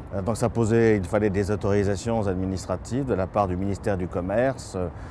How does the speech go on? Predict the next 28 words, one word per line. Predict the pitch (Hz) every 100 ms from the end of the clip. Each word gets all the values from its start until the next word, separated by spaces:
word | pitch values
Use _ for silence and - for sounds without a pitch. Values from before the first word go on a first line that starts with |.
| - - 90
euh, | 92
de | 98
l'équivalent | 104 - 110 101 107
de | 95
l'A | 92
M | 90 101 135
F, | - - - - - -
et | 113
que | 113
les | 120 120
autorités | 123 123 117 110
chinoises | 110 113 123 123
elles-mêmes | 113 117 143 190 117 87
n'a-, | 92 101 98
n'avaient | 95 98
pas | 104
d'expérience. | 101 - - 95 107 139 160 - - - - - -
Donc, | 117 131 120 -
euh, | 113 110 107
alors | 101 110
que | -
nous | 113
pensions | 101 107 - 117
que | 113
ça | 101
allait | 92 95
durer, | 90 95 92 98 107 98
euh, | 82